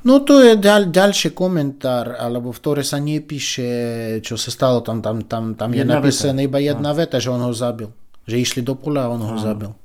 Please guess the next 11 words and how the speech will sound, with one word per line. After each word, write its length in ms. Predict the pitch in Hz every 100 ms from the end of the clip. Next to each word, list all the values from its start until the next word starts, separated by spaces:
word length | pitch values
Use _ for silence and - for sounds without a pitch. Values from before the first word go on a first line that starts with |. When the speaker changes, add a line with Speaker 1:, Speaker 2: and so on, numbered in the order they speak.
| -
Speaker 1:
Ako 320 | - 131 160
to 160 | 151 151
bolo, 400 | 151 180 165 131
že 160 | 135 123
áno, 640 | 160 170 135 123 113 110 104
že 400 | 110 110 110 110
Ginsberg 720 | 120 143 131 135 127 - - - - - -
si 240 | - -
predstavuje 800 | - 135 139 - 123 120 120 120 117 113 110 110 110 104
Hevela 640 | 131 123 123 120 113 110 107 -
trošku 560 | 120 110 - 120 113